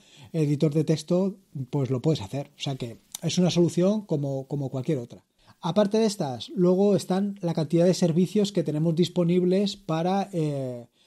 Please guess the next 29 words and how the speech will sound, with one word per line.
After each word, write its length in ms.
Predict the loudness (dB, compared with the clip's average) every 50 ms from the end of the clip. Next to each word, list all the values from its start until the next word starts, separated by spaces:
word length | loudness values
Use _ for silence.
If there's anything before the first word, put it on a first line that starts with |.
| _ -4
gestionar 520 | 0 0 0 2 2 0 0 0 0 0 0
nuestras 320 | 0 -2 -2 -4 -2 0
lias-, 380 | 2 2 2 2 0 -2 -4 -2
listas 280 | 0 0 0 0 0 0
de 100 | 0 0
tareas, 400 | -2 -2 -4 -6 -6 -8 -8 -8
como 200 | -8 -6 -6 -6
puede 180 | -4 -4 -2 -2
ser 320 | 0 -2 -2 -2 -4 -8 _ _ _ _ _
Todoist, 640 | 2 2 2 4 4 4 6 4 4 2 -2 -4
que 160 | -4 -4 -4
es 100 | -2 -2
mi, 160 | -2 -4 -4 -4 -6
mi 260 | -8 -6 -4 -4 -4
preferida 480 | -4 -6 -8 -6 -4 -2 -2 -2 -2 -4
porque 220 | -6 -8 -8 -6
es 80 | -6 -6
la 100 | -6 -6
que 80 | -8
estoy 180 | -8 -8 -6 -6
utilizando 440 | -6 -6 -6 -6 -6 -8 -8 -6 -4
ahora, 400 | -2 -2 -2 -2 -4 -4 -8 -12 _ _ _ _ _ -20 -20 _ _ -8
Everdue, 720 | -6 -4 -2 -4 0 4 6 6 6 4 0 -4 -8 -12 _ _ _ -8
Wunderlist, 720 | -8 -6 -6 -4 0 4 4 4 4 4 0 -4 -8 _ _ _ -12
Remember 520 | -8 -6 -4 -2 -2 -2 0 -2 -2 -4
the 260 | -4 -4 -4 -4 -2
Milk, 440 | 2 4 6 6 6 4 2 -2 -8 _ _ _
etcétera, 360 | -10 -6 -4 -2 -2 -2 -4
etcétera. 380 | -4 -6 -8 -8 -10 -14 -16